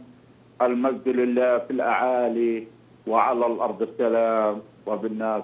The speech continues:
المسرة.' كفاكم تشدقاً،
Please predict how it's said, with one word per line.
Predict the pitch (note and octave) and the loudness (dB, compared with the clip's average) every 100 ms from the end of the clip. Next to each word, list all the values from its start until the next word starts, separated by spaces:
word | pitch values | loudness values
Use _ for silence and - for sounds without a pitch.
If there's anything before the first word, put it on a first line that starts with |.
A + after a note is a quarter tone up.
| - | -8
المسرة.' | G#2+ G#2 - A#2+ A2+ F#2 E2 - - - - - - - - - - - A2+ | -10 -8 -2 -2 0 -4 -8 -14 -20 -20 -20 -20 -20 -20 -20 -20 -20 -6 -2
كفاكم | G#2 D#3 E3+ E3+ D3 | 2 2 0 -4 -2
تشدقاً، | E3+ F3 E3+ - E3 E3 | 0 0 -2 -2 -2 0